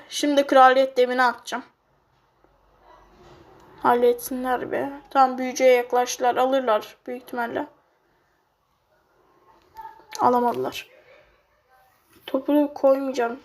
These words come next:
Mantıksız zaten. Bir kere daha vursa vuramadı. Full defans yapmam lazım şu anda.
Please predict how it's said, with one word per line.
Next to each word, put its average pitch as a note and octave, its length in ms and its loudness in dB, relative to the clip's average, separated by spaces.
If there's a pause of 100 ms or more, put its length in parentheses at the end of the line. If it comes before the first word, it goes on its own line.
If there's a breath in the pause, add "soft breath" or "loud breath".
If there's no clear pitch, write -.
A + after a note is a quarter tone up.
Mantıksız B3+ 600 -6
zaten. - 360 -6 (840)
Bir D4+ 80 -16
kere D4 260 4
daha C#4+ 200 2
vursa C#4 360 -6 (600)
vuramadı. B3 420 -4 (1080 soft breath)
Full D#4+ 280 4
defans C#4 380 2
yapmam B3 380 0
lazım B3 300 -2
şu B3+ 160 -2
anda. B3 340 -2